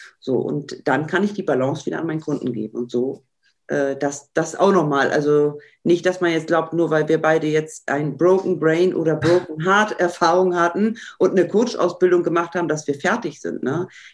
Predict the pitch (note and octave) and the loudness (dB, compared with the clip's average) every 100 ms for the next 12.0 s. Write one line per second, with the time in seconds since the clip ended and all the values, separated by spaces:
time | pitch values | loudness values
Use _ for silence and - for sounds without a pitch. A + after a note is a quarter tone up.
0 | - E3+ E3+ F#3+ G3+ F#3 F3+ _ _ - | 0 0 0 -2 0 0 -4 _ _ -2
1 | F3 F3 F3+ E3+ D#3+ A#3+ - C4 A#3+ F#3 | 0 2 2 2 2 -2 -6 -4 -2 0
2 | D3 B2+ B2+ B2+ D3+ A#3 - _ E3+ E3+ | 0 -2 -2 -4 -4 -6 -10 _ 0 2
3 | - F#3 F3 F3+ F3 B3+ A#3+ - - - | 0 -2 -4 -6 -4 -4 -6 -10 -20 -20
4 | _ - F3 E3 D#3 F#3 F3+ F#3 G#3+ G3+ | _ -4 -2 -2 0 0 0 0 -2 -4
5 | - D#3+ F3+ A3+ - F3 - D#3 - - | -2 0 0 -2 -2 0 0 -4 -10 -2
6 | G#3+ G3+ A3 G#3 F#3+ G3 F3+ F#3 - E3+ | -2 2 0 2 0 2 2 2 -2 -4
7 | E3 - F#3+ B3 C#4+ C#3 A#2+ D#3 D#4+ - | -6 -2 2 2 2 2 0 0 -4 -4
8 | E3+ D3+ - D#3 F#3+ - - - - - | -4 -4 -4 0 -2 -2 -6 -6 -8 -8
9 | - B3 - - - F3 - E3+ E3+ F#3 | 2 2 2 0 0 0 2 0 0 -2
10 | F#3+ F#3 E3+ G3+ - E3 F3+ - - - | -2 -2 0 -2 -4 -2 -2 -4 -20 -20
11 | - - - E3+ D#3 D#3 F3+ - - E3+ | -20 -6 2 4 4 0 -2 -2 -4 -4